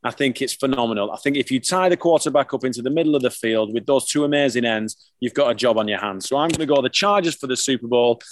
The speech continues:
So it's, in my opinion, uh, give me one second because it's raining now, Darren.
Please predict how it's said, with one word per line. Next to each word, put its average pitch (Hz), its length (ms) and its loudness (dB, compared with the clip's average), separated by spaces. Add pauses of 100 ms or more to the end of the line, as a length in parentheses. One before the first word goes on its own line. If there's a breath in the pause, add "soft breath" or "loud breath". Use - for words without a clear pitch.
(160 loud breath)
So 131 200 2
it's, 123 180 -2
in 135 160 -2
my 175 200 4
opinion, 139 520 2 (340)
uh, 117 340 2 (320)
give 131 100 -2
me 131 80 0
one 151 180 2
second 131 360 -2
because 117 240 -6
it's 104 160 -12
raining 170 480 2
now, 160 200 4
Darren. 151 520 2